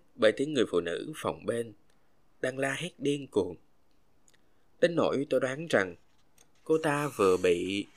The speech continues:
mộng du cô ta vừa bị cái người mộng du kia hành hung cho tới chết. Tôi bật thẳng người dậy,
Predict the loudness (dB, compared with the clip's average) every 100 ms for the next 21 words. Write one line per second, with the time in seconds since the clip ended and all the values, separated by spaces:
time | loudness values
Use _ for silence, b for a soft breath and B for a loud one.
0 | -4 -4 -4 -4 -2 -2 -4 -8 _ _
1 | _ _ _ _ _ _ _ _ _ _
2 | _ -4 -2 0 2 2 4 0 -2 -8
3 | -4 2 2 4 0 -2 -2 -2 -4 -4
4 | -2 -2 -4 -10 _ _ -2 -2 -2 -4
5 | -4 -4 -8 -8 -8 -2 0 0 -2 _
6 | _ _ _ _ _ _ _ b b b
7 | b b _ _ -2 2 2 -2 -4 -4
8 | 0 4 4 4 2 2 -2